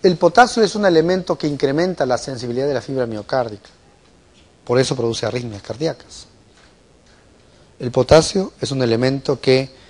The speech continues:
eh, digamos, este, altera el potencial de reposo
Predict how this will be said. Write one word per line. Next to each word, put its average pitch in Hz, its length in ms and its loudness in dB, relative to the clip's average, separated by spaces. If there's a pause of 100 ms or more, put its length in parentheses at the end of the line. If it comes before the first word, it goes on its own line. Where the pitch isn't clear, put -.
(400)
eh, 110 440 -6 (1600)
digamos, 135 540 2
este, 131 240 -2
altera 123 500 8
el 113 100 -2
potencial 123 460 -2
de 143 80 6
reposo 139 640 2